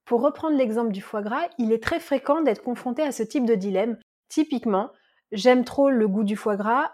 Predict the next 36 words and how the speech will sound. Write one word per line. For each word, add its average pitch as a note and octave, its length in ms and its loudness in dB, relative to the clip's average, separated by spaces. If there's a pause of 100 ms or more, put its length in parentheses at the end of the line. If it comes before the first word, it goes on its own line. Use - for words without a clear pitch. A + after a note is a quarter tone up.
mais B3+ 180 4
en B3+ 60 2
même A#3 200 0
temps, C4 200 -4
je A#3 80 -4
sais C4 180 -6
que B3+ 60 -16
c'est A3+ 180 -8
une A3 80 -2
atrocité ». G#3+ 540 -8 (220)
Si - 180 -6
c'est G4 140 -4
votre F4 280 -2
cas, G#3 260 -2 (240)
je A#3+ 100 -6
vous C4+ 140 0
invite D4+ 260 0
à A#3 80 -2
redéfinir C#4+ 640 -2
votre A3 240 -4
système B3 400 -4
de A3+ 60 2
valeurs F#3+ 520 -4
et B3+ 100 4
à B3+ 80 8
noter D4 360 2
par B3+ 180 -2
exemple A3 360 -4
les G3 100 0
dix G3+ 280 -2
valeurs C4 380 4
selon A3 220 -2
lesquelles G#3+ 340 -2
vous G3 100 -4
souhaitez B3+ 380 -4
vivre. E3+ 400 -8